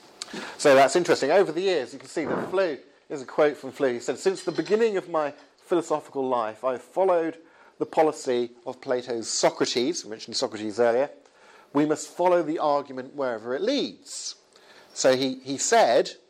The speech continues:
as an atheist, "I am open to following the argument. Give me a good argument for believing,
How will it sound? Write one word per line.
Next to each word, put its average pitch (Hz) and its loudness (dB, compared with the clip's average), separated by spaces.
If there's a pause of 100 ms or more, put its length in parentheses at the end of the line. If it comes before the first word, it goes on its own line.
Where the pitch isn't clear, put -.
(140)
as 117 -8
an 165 2
atheist, 196 -2
"I 127 0
am 123 -2
open 139 -2
to - -20
following 139 -2
the 135 -6
argument. 123 -6
Give 170 2
me 247 -2
a 226 -2
good 180 -2
argument 127 -6
for - -20
believing, 117 -6